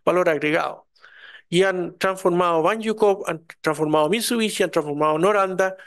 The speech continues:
adaptándolo a sus necesidades. ¿Cuáles eran las necesidades? Un concentrado muy sucio, con mucha, eh, ganga, hasta veinte o veinticinco por ciento de ganga y a veces con diez o doce por ciento de cobre. Entonces la solución era,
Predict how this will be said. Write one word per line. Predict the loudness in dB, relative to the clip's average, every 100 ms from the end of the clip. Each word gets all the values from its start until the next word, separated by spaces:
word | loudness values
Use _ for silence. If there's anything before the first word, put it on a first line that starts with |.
| -20 -20 -20 _ -2
adaptándolo | -2 0 -2 2 2
a | 2
sus | -2
necesidades. | -2 -4 -2 0 0 -2 -12 _ _ -20 -20 -20 _
¿Cuáles | 0 0 0
eran | 0 2
las | 0
necesidades? | -2 -4 -2 2 4 2 0
Un | -6 -4
concentrado | -2 0 -2 0 0 0 -2
muy | 0 0
sucio, | 0 0 2 2 0 -4 _ -20 -20 _ _ _ 0
con | 0
mucha, | 2 0 2 -2 0 -4 0
eh, | 2 4 2 2 2
ganga, | 0 0 0 0 -2 -12 _ _ _ _ _ _ _
hasta | -6 -2 -4
veinte | 0 0 0 0
o | 0
veinticinco | 0 -4 0
por | 0
ciento | 2 0
de | 0
ganga | 2 2
y | 4
a |
veces | 2 -2 0
con | 0 2
diez | 2
o | 2
doce | 2 0
por | 0
ciento | 0 0 2
de |
cobre. | 2 2 -2
Entonces | -2 -2 0 0
la | 2
solución | 2 2 2 2
era, | 2 0